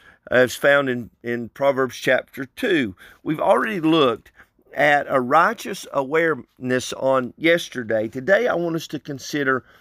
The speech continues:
a rewarded appetite. God blesses people that have a desire,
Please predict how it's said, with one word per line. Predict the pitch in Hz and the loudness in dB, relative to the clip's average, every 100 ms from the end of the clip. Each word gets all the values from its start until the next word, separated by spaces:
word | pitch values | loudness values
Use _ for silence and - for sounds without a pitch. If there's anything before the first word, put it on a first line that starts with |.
| _ - - - | _ -20 -6 2
a | 151 | 2
rewarded | 139 147 147 151 156 151 135 - | 4 0 0 -2 -2 -4 -8 -10
appetite. | 123 127 - 117 - 113 107 - _ _ _ - 104 | -2 -2 -2 -6 -2 0 0 -2 _ _ _ -20 0
God | 151 165 208 208 151 | 4 4 4 0 -12
blesses | 131 151 170 202 - - 185 | -10 -4 -2 -2 -8 -14 -16
people | - - 175 - - - - - - _ _ | -16 -12 -12 -8 -8 -8 -12 -20 -20 _ _
that | 139 143 | 0 2
have | 143 147 151 | 2 2 2
a | |
desire, | 151 139 127 160 156 170 202 | -2 -4 -2 2 4 2 -2